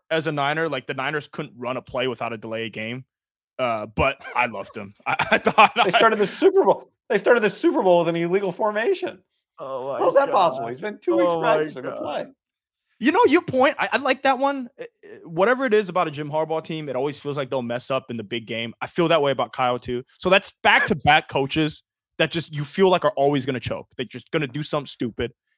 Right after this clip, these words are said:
Speaker 1: You know what I mean? It just
Speaker 2: But it's, <sighs> you can
Speaker 1: It
Speaker 2: easily
Speaker 1: hurts.
Speaker 2: argue the counter. Like, like, look at all the big games they won. You know, like, how could
Speaker 1: Yeah,
Speaker 2: you
Speaker 1: that's
Speaker 2: argue
Speaker 1: true.
Speaker 2: that? But we're not talking about games. We're talking about, like,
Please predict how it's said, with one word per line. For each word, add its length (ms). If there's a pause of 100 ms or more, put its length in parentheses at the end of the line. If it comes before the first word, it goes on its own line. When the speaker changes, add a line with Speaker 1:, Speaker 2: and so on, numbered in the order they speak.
Speaker 1:
You 80
know 80
what 80
I 40
mean? 180
It 100
just 280
Speaker 2:
But 160
it's, 160 (640)
<sighs> 100 (1120)
you 100
can 160
Speaker 1:
It 40
Speaker 2:
easily 200
Speaker 1:
hurts. 100
Speaker 2:
argue 200
the 80
counter. 400
Like, 260
like, 120
look 100
at 60
all 100
the 80
big 180
games 220
they 100
won. 440
You 60
know, 80
like, 140
how 120
could 120
Speaker 1:
Yeah, 80
Speaker 2:
you 40
Speaker 1:
that's 80
Speaker 2:
argue 180
Speaker 1:
true. 80
Speaker 2:
that? 160 (480)
But 120
we're 100
not 180
talking 200
about 240
games. 260
We're 80
talking 180
about, 100
like, 240